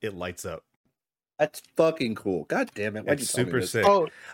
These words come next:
Speaker 1: A little overpriced, I'll, I'll admit, but it's still
Speaker 3: Yeah, it's
Speaker 1: sick.
Speaker 3: fifty
Speaker 2: For
Speaker 3: bucks,
Speaker 2: a
Speaker 3: dude.
Speaker 2: Disneyland thing?
Speaker 1: Yeah.
Speaker 2: I mean,
Speaker 1: It's
Speaker 3: Fifty
Speaker 1: fifty
Speaker 3: bucks.
Speaker 1: bucks, and, like, each,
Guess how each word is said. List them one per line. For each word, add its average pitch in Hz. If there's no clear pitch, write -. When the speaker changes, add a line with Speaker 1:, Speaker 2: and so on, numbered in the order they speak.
Speaker 1:
A 143
little 156
overpriced, 208
I'll, 139
I'll 131
admit, 113
but 117
it's 110
still 127
Speaker 3:
Yeah, 196
it's 101
Speaker 1:
sick. 85
Speaker 3:
fifty 214
Speaker 2:
For 135
Speaker 3:
bucks, 131
Speaker 2:
a -
Speaker 3:
dude. 147
Speaker 2:
Disneyland 160
thing? 175
Speaker 1:
Yeah. 92
Speaker 2:
I 110
mean, 107
Speaker 1:
It's -
Speaker 3:
Fifty -
Speaker 1:
fifty 165
Speaker 3:
bucks. 147
Speaker 1:
bucks, 127
and, 131
like, 113
each, -